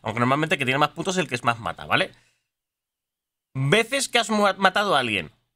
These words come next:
Número de kills. Este por dos, eh, no sé... No sé bien a qué significa.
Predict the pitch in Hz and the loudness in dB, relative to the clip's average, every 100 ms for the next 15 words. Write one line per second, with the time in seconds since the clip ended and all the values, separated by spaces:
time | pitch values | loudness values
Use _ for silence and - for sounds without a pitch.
0 | _ _ 180 220 214 156 160 165 98 - | _ _ 0 2 2 0 0 -2 -2 -8
1 | - _ _ _ _ _ - - 156 - | -14 _ _ _ _ _ -16 -8 -8 -2
2 | 127 113 120 196 - 123 110 107 104 - | -2 0 -2 -4 -2 -2 0 -2 -4 -6
3 | 101 95 95 92 90 87 95 _ _ _ | -6 -2 -2 -4 -6 -10 -16 _ _ _
4 | _ _ _ _ _ _ - 107 - 101 | _ _ _ _ _ _ -6 -6 -4 -4
5 | 104 104 98 - 104 - 101 95 214 - | -2 0 -2 -2 -4 -4 -8 -6 -6 -6
6 | - | -12